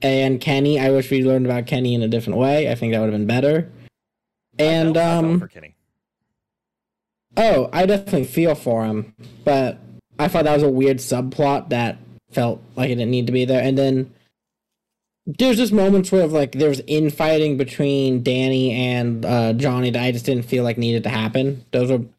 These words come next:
Speaker 1: just some of my big plots. So, like, this is happening just so the plot has something to do at the moment.
Speaker 2: Yeah.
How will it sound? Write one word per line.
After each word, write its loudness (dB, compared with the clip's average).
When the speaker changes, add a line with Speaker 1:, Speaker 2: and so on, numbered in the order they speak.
Speaker 1:
just -2
some 0
of 0
my 0
big -2
plots. -2
So, 0
like, -4
this -2
is -2
happening -4
just -4
so -2
the -2
plot -4
has -4
something -2
to -2
do -2
at -4
the -2
moment. -2
Speaker 2:
Yeah. -20